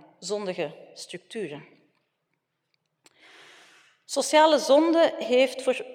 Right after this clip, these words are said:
Johannes Paulus twee vier betekenissen. En de vierde zal hij verwerpen. Een eerste betekenis zijn de rimpeleffecten van elke individuele zonde.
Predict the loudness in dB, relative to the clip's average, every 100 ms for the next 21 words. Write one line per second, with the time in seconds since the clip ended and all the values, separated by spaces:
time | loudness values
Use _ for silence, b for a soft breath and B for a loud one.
0 | -10 -2 -2 -2 -4 -10 -18 -20 -20 -4
1 | -2 -2 -6 -6 -4 -4 -6 -6 -6 -6
2 | -8 -6 -4 -4 -6 -10 -12 -16 -18 _
3 | _ _ _ _ _ _ _ _ _ _
4 | _ _ _ -12 -10 -4 -4 -2 -2 -2
5 | -2 -4 -6 -8 -18 -20 -20 _ _ b
6 | b b b b _ 2 2 2 -2 -4
7 | -2 -2 0 -2 -2 0 2 2 0 2
8 | 0 2 0 0 -4 -6 -6 -4 -4 -4
9 | 2 4 4 2 -4 -4 -8 -8 -10 -4
10 | -4 -4 -8 -10 -12